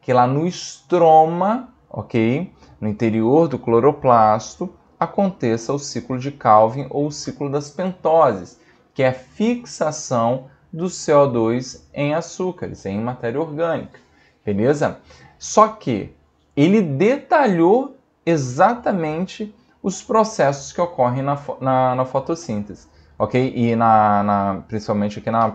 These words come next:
fase fotoquímica, na fase clara. Quais são esses dois processos? A gente chama de fotofosforilação, ok? E a gente tem o que chamamos de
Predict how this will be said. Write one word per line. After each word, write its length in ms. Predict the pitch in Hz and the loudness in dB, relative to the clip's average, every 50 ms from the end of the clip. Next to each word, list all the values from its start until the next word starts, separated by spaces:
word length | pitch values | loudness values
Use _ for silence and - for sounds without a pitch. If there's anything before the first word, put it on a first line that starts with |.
| - | -8
fase 320 | - - - 110 107 107 117 | -4 0 2 2 2 0 -2
fotoquímica, 640 | - - 113 - 127 127 131 - 113 110 110 113 120 | -4 -4 -4 -2 -4 -6 -6 -6 -6 -6 -4 -2 -2
na 80 | 123 | -2
fase 300 | 120 - 120 120 123 135 | 0 0 0 -2 -2 -2
clara. 420 | 165 - - 110 98 92 95 - - _ - - - _ _ | -6 -6 -6 -4 -4 -6 -8 -10 -14 _ -20 -20 -20 _ _
Quais 300 | - - 190 208 214 196 | -2 2 2 2 2 0
são 240 | - - - 185 185 | -4 -6 -4 -4 -4
esses 300 | 175 - - 165 156 143 | -4 -6 -8 -8 -8 -4
dois 280 | 139 147 147 147 147 147 | -2 0 0 0 0 -2
processos? 840 | - - 139 135 135 - - 107 90 69 - - - - - _ _ _ _ _ _ _ _ | -4 -4 -4 -4 -4 -4 -6 -6 -6 -6 -8 -12 -18 -20 -20 _ _ _ _ _ _ _ _
A 60 | - | -6
gente 200 | 107 107 120 120 | -4 -2 -4 -4
chama 260 | - - 123 120 120 117 | -2 -2 -2 0 -2 -2
de 280 | 104 104 95 - - _ _ _ _ _ _ _ _ | -2 -4 -8 -8 -12 _ _ _ _ _ _ _ _
fotofosforilação, 4000 | - - - - - 117 113 110 95 95 92 - - - 175 180 208 233 247 240 - _ _ _ _ _ _ _ _ _ _ _ _ _ _ _ _ _ _ _ - - - - - 165 165 165 165 160 160 151 151 - - - - - - - 143 139 135 131 123 117 113 110 107 104 101 101 - - - - 104 98 95 95 98 98 110 127 175 208 - _ _ _ _ _ _ _ _ _ _ _ _ _ _ _ - | -20 -20 -8 0 4 6 8 8 8 6 4 -2 -4 0 2 2 2 2 0 -4 -12 _ _ _ _ _ _ _ _ _ _ _ _ _ _ _ _ _ _ _ -20 -20 -16 -4 0 2 4 4 6 4 2 0 -2 -6 -14 -16 -18 -20 -12 -6 -2 0 0 0 0 0 0 2 2 2 2 0 -2 -8 -10 -8 -6 -4 -4 -4 -4 -4 -4 -4 -6 -10 -14 _ _ _ _ _ _ _ _ _ _ _ _ _ _ _ -12
ok? 580 | 107 104 - - 113 107 110 123 160 202 208 - _ _ _ _ _ _ _ _ _ _ _ _ _ _ _ _ _ _ _ _ _ _ _ _ | -12 -10 -6 -4 -2 -2 -2 -2 -4 -8 -10 -14 _ _ _ _ _ _ _ _ _ _ _ _ _ _ _ _ _ _ _ _ _ _ _ _
E 160 | 131 139 156 165 | -2 2 4 6
a 100 | 160 151 | 6 4
gente 360 | 131 135 135 127 - 156 147 | 4 0 -2 -2 -2 -4 -6
tem 560 | 147 - 131 113 107 107 107 117 131 143 - - _ _ _ | -4 -2 -2 -2 0 0 -2 -4 -4 -6 -10 -14 _ _ _
o 120 | - 139 | -10 -10
que 160 | - - 156 147 | -8 -8 -8 -8
chamamos 760 | - - 175 165 151 135 120 110 107 107 110 117 127 127 120 | -6 -2 -2 0 0 2 0 0 0 0 -2 -4 -6 -8 -8
de 360 | 117 113 123 147 170 175 - | -10 -8 -6 -6 -6 -6 -8